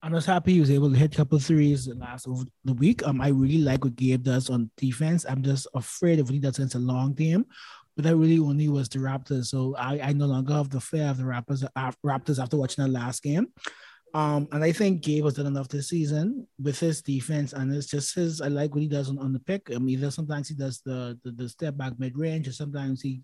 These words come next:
makes a great pass. I think, like Greg says, um, Digo is going to not be in the, in the rotation. That's because of Gabe. It's not really more so Victor isn't ready. I think Gabe has done enough they gave us, gave us enough to secure his rotation spot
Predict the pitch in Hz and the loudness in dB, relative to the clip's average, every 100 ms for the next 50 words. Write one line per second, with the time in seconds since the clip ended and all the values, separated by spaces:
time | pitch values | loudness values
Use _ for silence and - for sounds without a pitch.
0 | _ 135 123 123 123 120 156 160 254 - | _ -6 -6 -8 -8 -4 -4 -4 -6 -10
1 | - - - - 143 143 180 151 135 135 | -20 -20 -20 -12 -6 0 0 0 -2 -2
2 | 131 - 151 139 120 - - 139 131 123 | -2 -2 -2 -2 -4 -10 -8 -4 -2 -4
3 | 117 127 151 139 113 135 135 131 127 127 | -4 -2 0 -2 -2 -2 0 -2 -2 -4
4 | - 135 135 120 139 135 123 120 156 135 | -2 0 0 -2 -2 -2 -2 0 0 0
5 | 147 131 127 180 147 135 127 117 170 196 | -2 -2 0 2 2 0 -2 0 0 4
6 | 165 175 151 131 135 - 151 143 143 - | 4 4 2 0 0 2 2 2 -2 -8
7 | - - _ - 147 156 127 143 143 139 | -20 -20 _ -8 0 0 2 2 4 4
8 | 160 135 - 135 147 147 120 - - 131 | 2 0 0 2 4 4 2 -6 -4 0
9 | 135 131 147 _ 139 143 147 - - _ | 2 0 -4 _ -2 2 2 -2 -12 _
10 | _ _ _ _ 151 156 165 147 - 160 | _ _ _ _ 2 4 4 2 4 4
11 | 175 147 147 139 143 - - 135 180 170 | 4 4 2 2 0 -2 -6 -2 4 6
12 | 165 143 139 156 151 - 156 | 6 4 2 2 2 2 0